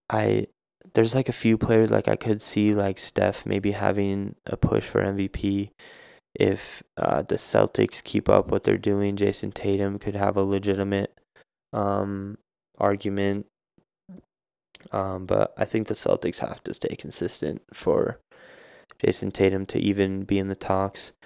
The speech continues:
I would love to, like I said, see Zion kinda push for that, because, um, Zion's just incredible when he's out there. Um, but, you know,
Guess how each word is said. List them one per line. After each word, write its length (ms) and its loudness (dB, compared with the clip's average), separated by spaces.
I 80 10
would 80 8
love 400 4
to, 520 2
like 180 0
I 60 0
said, 340 0
see 180 0
Zion 760 0
kinda 260 -4
push 280 -2
for 160 -6
that, 360 0
because, 600 -4
um, 380 -10
Zion's 560 -2
just 320 -6
incredible 600 4
when 100 0
he's 160 -2
out 200 -2
there. 320 0
Um, 500 -4
but, 260 -8
you 120 -8
know, 340 -10